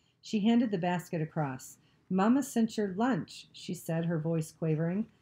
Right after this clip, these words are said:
"but soldiers stopped me and they took your bread." She didn't dare to tell him more.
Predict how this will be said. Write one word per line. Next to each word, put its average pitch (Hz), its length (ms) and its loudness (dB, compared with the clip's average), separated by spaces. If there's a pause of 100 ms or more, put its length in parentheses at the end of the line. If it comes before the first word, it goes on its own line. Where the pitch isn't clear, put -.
(180)
"but 196 120 -2
soldiers 233 480 2
stopped 220 300 2
me 190 80 0
and 175 100 0
they 180 100 -4
took 226 260 -4
your 175 100 0
bread." 160 480 -2 (420)
She - 200 -10
didn't 180 260 0
dare 165 220 -2
to 151 140 -10
tell 139 220 -6
him 139 200 -4
more. 139 320 -8